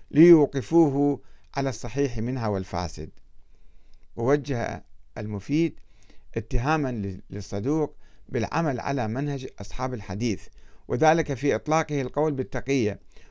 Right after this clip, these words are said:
وعدم ملاحظة الواقع الذي لا يوجب التقية في كل ظرف وكل زمان ومكان. يقول: "نظرا لتمسكه بالمنهج الأخباري"، وقال: "لكنه على مذهب أصحاب الحديث في العمل على ظواهر الألفاظ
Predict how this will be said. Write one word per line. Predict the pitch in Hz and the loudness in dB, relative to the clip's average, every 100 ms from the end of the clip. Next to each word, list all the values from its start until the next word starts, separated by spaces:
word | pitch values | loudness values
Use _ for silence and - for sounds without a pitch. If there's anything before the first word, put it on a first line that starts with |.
| - | -4
وعدم | 123 160 170 160 | 0 2 2 2
ملاحظة | 147 139 165 160 147 | 2 2 2 -2 0
الواقع | 147 147 165 - 139 120 | 2 4 4 2 -2 -2
الذي | 135 143 156 | -2 0 4
لا | 170 | 6
يوجب | 214 196 175 156 | 6 6 2 0
التقية | - 143 151 147 | 0 2 4 4
في | 135 139 | 4 0
كل | 147 139 135 | 2 2 4
ظرف | 135 - | 2 0
وكل | 131 123 135 120 | -4 -2 -2 -2
زمان | 113 117 127 120 117 | 0 0 2 0 0
ومكان. | 113 110 113 107 95 - - - - - - - - - - - - 123 | -2 0 0 0 0 -8 -20 -20 -20 -20 -20 -20 -20 -20 -18 -18 -6 -4
يقول: | 123 165 160 | 0 2 4
"نظرا | 190 190 160 165 185 - - - - - | 4 4 4 2 0 -6 -12 -14 -14 -8
لتمسكه | 135 156 143 131 180 170 170 170 | -2 0 2 0 -2 -2 0 0
بالمنهج | 143 135 143 170 156 160 | 0 0 -2 -2 -4 -4
الأخباري"، | 143 - 135 127 117 98 90 - | -4 -6 -4 -2 0 -2 -8 -8
وقال: | 113 151 143 104 - - - - - - | -6 0 2 0 -6 -20 -20 -20 -20 0
"لكنه | 147 165 220 220 208 | 4 4 4 4 4
على | 160 208 196 | 6 6 6
مذهب | 180 208 202 147 | 4 2 0 -2
أصحاب | 151 - 175 170 | -4 0 0 0
الحديث | 147 135 147 180 - | -4 -2 0 0 -2
في | 131 | -8
العمل | - 127 120 101 - - - - | -4 -4 -2 -4 -8 -20 -20 -4
على | 131 123 | -2 0
ظواهر | 117 120 127 110 | 2 2 0 -2
الألفاظ | 98 104 - 123 143 | -4 -6 0 4 4